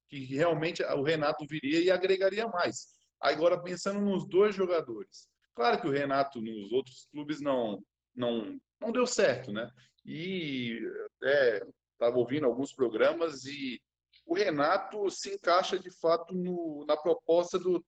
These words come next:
técnico do Avaí, né? O, o Santana, o Rodrigo Santana, que é um futebol de contra-ataque. O Renato é um jogador de velocidade, eu acho que ele vai se encaixar nesse esquema que o Avaí, que o Avaí está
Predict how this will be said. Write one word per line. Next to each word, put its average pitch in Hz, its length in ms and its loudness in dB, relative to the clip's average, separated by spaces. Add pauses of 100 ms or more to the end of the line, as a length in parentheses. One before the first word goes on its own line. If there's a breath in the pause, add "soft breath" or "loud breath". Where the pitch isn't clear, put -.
(360)
técnico 156 560 0
do 123 140 2
Avaí, 123 400 4
né? 101 260 -6
O, 98 300 -2 (380)
o 110 80 -14
Santana, 123 580 0
o 98 40 -2
Rodrigo 117 280 -4
Santana, 131 520 0 (400)
que 196 60 0
é 185 40 4
um 175 60 0
futebol 170 720 2 (260)
de 135 140 -14
contra-ataque. 214 920 0
O 139 80 0
Renato 151 380 0
é 185 40 2
um 180 80 0
jogador 143 300 0
de - 80 -18
velocidade, 170 640 -8 (320)
eu 123 140 4
acho 147 180 2
que - 60 -8
ele 131 100 -6
vai 135 300 4
se 196 160 -6
encaixar 135 440 2
nesse 131 420 -4
esquema 139 520 -4 (300)
que 123 80 0
o 120 40 8
Avaí, 120 260 4
que - 680 -10
o 131 40 4
Avaí 127 360 4 (180)
está 127 720 2